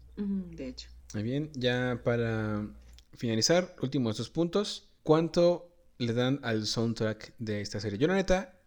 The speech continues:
Speaker 2: del uno al cinco le doy un cuatro, simplemente porque se han hecho virales y los remixes que están sacando están chulos. Así que yo le doy un cinco.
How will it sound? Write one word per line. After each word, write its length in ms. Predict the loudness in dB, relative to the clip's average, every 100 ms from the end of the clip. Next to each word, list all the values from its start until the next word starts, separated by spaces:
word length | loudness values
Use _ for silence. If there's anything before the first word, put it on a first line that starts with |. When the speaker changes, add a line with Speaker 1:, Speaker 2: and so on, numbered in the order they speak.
| -6
Speaker 2:
del 160 | -2 0
uno 100 | 0
al 60 |
cinco 280 | 0 0 2
le 80 | 4
doy 160 | 4 4
un 80 |
cuatro, 420 | 4 4 6 2 2
simplemente 520 | 4 4 6 4 2
porque 280 | 2 0 0
se 100 | 0
han 60 | 0
hecho 180 | 0
virales 440 | 0 2 2 0 0
y 60 |
los 180 | 0 0
remixes 340 | 0 0 -2 -6
que 100 | -4
están 200 | 0 0
sacando 460 | -2 0 0 2
están 540 | 0 0 2 2 0 -8 _ -8
chulos. 880 | 4 8 10 10 6 2 -6 -8 -8 -8
Así 180 | -6 -4
que 120 | 0
yo 80 | 2
le 80 |
doy 140 | 2 2
un 80 | -2
cinco. 380 | -6 -10 -16